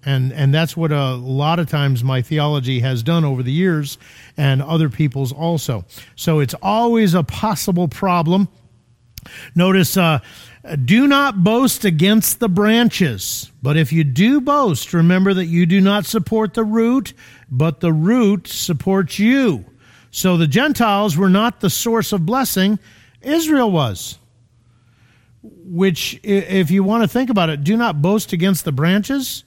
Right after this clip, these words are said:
No, no, we're better than you are. The church is better than Israel. That, that's the idea there. No, we're not. Okay? We actually get just about everything that we have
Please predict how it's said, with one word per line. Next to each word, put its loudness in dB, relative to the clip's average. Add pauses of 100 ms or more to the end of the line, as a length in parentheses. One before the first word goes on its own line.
(600)
No, 2
no, 2
we're 0
better 0
than 0
you 2
are. 0
The -2
church -4
is -2
better 0
than 0
Israel. -2 (640)
That, -2
that's -4
the 0
idea 0
there. -2 (600)
No, 0
we're 0
not. -2 (600)
Okay? 0 (480)
We -2
actually 0
get -2
just -6
about -2
everything 0
that 0
we 0
have 0